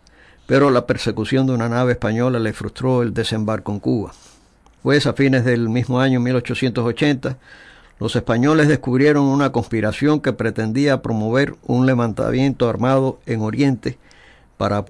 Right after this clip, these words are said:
apoyar el desembarco de una expedición que Maceo en ese tiempo planeaba hacer cuando vivía en Jamaica. El nombre de la conspiración era la Estrella Solitaria.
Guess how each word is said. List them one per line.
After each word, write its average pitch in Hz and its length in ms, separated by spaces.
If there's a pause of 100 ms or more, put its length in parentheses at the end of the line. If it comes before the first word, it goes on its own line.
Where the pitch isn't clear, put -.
apoyar 120 520
el 120 180
desembarco 117 560
de 127 60
una 127 140
expedición 131 520
que 135 140
Maceo 131 560 (100)
en 110 160
ese 120 220
tiempo 123 500 (280)
planeaba 117 500
hacer 120 340 (460)
cuando 104 280
vivía 120 340
en 101 60
Jamaica. 101 500 (720)
El 107 180
nombre 131 320
de 123 120
la 107 540 (200)
conspiración 131 760 (640)
era 123 360
la 113 100
Estrella 117 400
Solitaria. 107 640